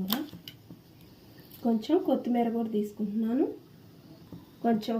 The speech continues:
కరివేపాకు, రెండు ఎండుమిర్చి. ఇవన్నీ మనం పోపులో వేసుకుంటాం. విజిల్ అయిపోయింది, ఇప్పుడు ఓపెన్ చేసి చూద్దాం.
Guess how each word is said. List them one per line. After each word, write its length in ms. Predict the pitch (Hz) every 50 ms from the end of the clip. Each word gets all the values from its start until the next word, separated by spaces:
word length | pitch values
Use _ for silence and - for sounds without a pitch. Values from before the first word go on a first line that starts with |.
| 214 -
కరివేపాకు, 680 | 220 214 202 214 220 220 220 - 240 226 240 - - 349 415 - - - - - - - - - - - - - - -
రెండు 280 | 240 240 233 233 220
ఎండుమిర్చి. 760 | 254 254 240 226 220 214 233 233 247 233 - - - - - - - - - - - - - - - - - - - - - - - - - - - - - - - - - - - - - - - - - - - - - - -
ఇవన్నీ 320 | 240 226 233 233 247 269 294
మనం 240 | 311 277 269 302 320 311
పోపులో 280 | 269 254 254 254 240 233
వేసుకుంటాం. 380 | 220 208 196 196 - - 190 - - - - - - - -
విజిల్ 300 | 262 247 226 - 269 285
అయిపోయింది, 580 | 269 240 240 233 - 262 233 202 196 214 254 349 453 - - - - - - - 233
ఇప్పుడు 240 | 226 - 269 277 359 - - -
ఓపెన్ 320 | 262 240 233 233 226 214 208
చేసి 160 | 220 233 226 - 254
చూద్దాం. 260 | 202 185 - -